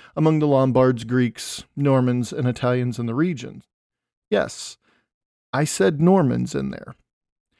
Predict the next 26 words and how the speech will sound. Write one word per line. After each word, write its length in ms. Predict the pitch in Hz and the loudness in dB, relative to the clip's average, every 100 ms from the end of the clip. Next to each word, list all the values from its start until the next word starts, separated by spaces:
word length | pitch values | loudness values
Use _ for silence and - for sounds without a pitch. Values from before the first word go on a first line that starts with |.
| _ _ | _ _
See, 160 | - 180 | 4 6
the 80 | 175 | 8
rebellion 480 | 160 190 254 214 | 8 8 6 6
was 140 | 165 135 | 2 4
led, 520 | 196 202 127 131 156 - _ _ _ _ _ _ _ _ _ | 4 6 4 2 -4 -12 _ _ _ _ _ _ _ _ _
essentially, 600 | - 175 139 120 117 147 _ _ - - | 4 4 4 0 -6 -8 _ _ -20 4
by 120 | 139 | 6
Lord 460 | 131 135 185 190 117 | 8 8 6 4 -2
Jocelyn 720 | 117 151 175 - 180 175 175 - | 0 0 0 -4 -2 -2 -4 -6
of 140 | 127 | -2
Molfetta, 640 | 135 131 190 190 - - _ _ _ _ - | -2 0 -2 -2 -4 -10 _ _ _ _ -2
Molfetta 580 | 139 - 147 - 131 120 | -2 2 2 4 0 4
being 280 | 143 131 | 2 4
located 400 | 131 123 135 131 | 2 2 2 0
just 180 | 117 123 | -2 -2
seventeen 440 | 143 131 123 135 127 | 0 0 -2 -4 -2
miles 240 | 127 123 | -2 -4
straight 560 | - - 123 120 139 135 | -8 -10 -8 0 2 2
up 100 | - | -2
the 80 | |
coast 340 | 135 127 120 - | -4 -4 -4 -6
from 220 | 131 127 | -4 0
Bari. 480 | 107 170 151 - - _ _ _ _ _ _ _ _ - | 2 0 -2 -8 -16 _ _ _ _ _ _ _ _ 2
Jocelyn 500 | 156 185 - 170 147 | 4 4 2 0 0
of 120 | 120 | 0
Molfetta 680 | 127 120 226 254 - 117 | -2 -2 -2 -2 -2 -4